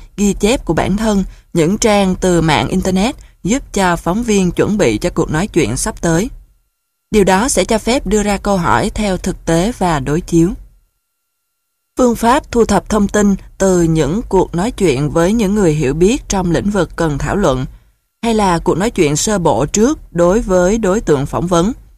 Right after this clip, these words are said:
có tác dụng rất tốt cho việc chuẩn bị phỏng vấn. Ở đài phát thanh và truyền hình còn có thuật ngữ phỏng vấn trước,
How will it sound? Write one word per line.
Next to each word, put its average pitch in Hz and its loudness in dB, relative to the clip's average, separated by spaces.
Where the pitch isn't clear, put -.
có 170 -2
tác 269 -6
dụng 131 -2
rất 190 -6
tốt 214 -2
cho 180 0
việc 160 -2
chuẩn 143 -2
bị 139 0
phỏng - -6
vấn. 165 0
Ở 185 4
đài 208 2
phát 254 -2
thanh 214 0
và 190 2
truyền 175 0
hình 175 2
còn 180 2
có 214 -2
thuật 208 -2
ngữ 156 0
phỏng 190 -2
vấn 196 2
trước, 254 2